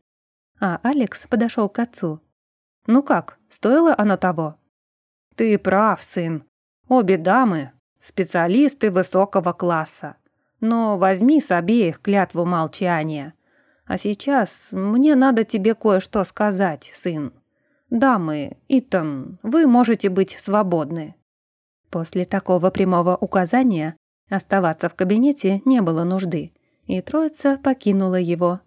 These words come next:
испытывая облегчение. Король Эдвард внимательно посмотрел на Алекса и, предложив сесть, сказал: "Я должен был давно рассказать тебе эту старую легенду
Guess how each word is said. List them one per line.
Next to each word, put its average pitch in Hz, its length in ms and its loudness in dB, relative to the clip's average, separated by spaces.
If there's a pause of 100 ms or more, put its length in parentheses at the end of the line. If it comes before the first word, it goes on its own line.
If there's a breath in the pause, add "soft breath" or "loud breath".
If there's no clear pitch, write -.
(100)
испытывая 190 640 -4
облегчение. 170 960 -6 (640)
Король 214 380 0
Эдвард 175 580 -4 (400)
внимательно 226 640 2
посмотрел 196 640 0
на 180 280 -2
Алекса 185 640 -6 (360)
и, 196 120 -2
предложив 175 720 -2
сесть, - 480 -8
сказал: 170 640 -6 (920)
"Я 262 280 0
должен 196 460 2
был 185 180 4
давно 185 500 2
рассказать 165 720 -4
тебе 165 300 -4
эту 175 320 -4
старую 170 480 0
легенду 160 720 -2